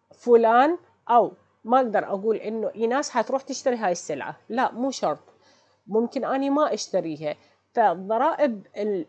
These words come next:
المباشرة لا، هنا أنا على دخلي، هنا أنا بدي تنفرض الضريبة. الضرائب الغير مباشرة إذا أنا استهلكت السلعة، فإذا الضرائب غير مباشرة تكون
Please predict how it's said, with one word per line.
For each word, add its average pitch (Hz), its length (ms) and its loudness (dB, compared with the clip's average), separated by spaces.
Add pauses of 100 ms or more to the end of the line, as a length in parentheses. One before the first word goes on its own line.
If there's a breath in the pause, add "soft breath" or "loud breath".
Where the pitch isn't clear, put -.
المباشرة 196 680 0
لا، 247 260 0
هنا 202 220 -2
أنا 202 120 -2
على 302 260 -2
دخلي، 233 640 -2
هنا 196 280 -2
أنا 214 100 -2
بدي 196 160 -4
تنفرض 196 360 -4
الضريبة. 156 600 -8
الضرائب 202 520 -2
الغير 262 280 0
مباشرة 202 480 -4
إذا 196 220 -8
أنا 269 240 0
استهلكت 233 520 -2
السلعة، 156 420 -4 (340 loud breath)
فإذا 196 280 0
الضرائب 214 680 -2
غير 277 220 2
مباشرة 208 600 0
تكون 262 420 0